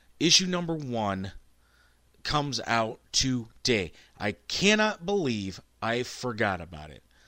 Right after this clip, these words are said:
The other one that is coming out today, now there are two covers available on Ba-, on Batman Ninja Turtles number three,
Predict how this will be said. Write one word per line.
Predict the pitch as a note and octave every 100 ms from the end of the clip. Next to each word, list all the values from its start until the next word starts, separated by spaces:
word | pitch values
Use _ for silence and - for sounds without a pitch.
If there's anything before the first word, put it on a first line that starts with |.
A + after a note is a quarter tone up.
| _ _ _ _ -
The | A2+
other | G#3+ C#4 A3+
one | C3+ F#2 D#2 - -
that | A#2+ A#2 A#2
is | A2+
coming | C3+ D#3 F#3
out | F3+ F3
today, | F#3+ C#3+ F2+ D#2 F#2 - _ _ _ _ - -
now | B2 C3
there | C3
are | C3+
two | C3 -
covers | - A3 A3 G3+
available | G3 A3 G3+ D#3 D3
on | D3 D3 C3+
Ba-, | C#3+
on | C#3
Batman | C3+ D3 D#3 D3+
Ninja | D#3 D#3
Turtles | D#3+ D3+ C#3
number | C#3 C3+
three, | D#3 A#2+ G2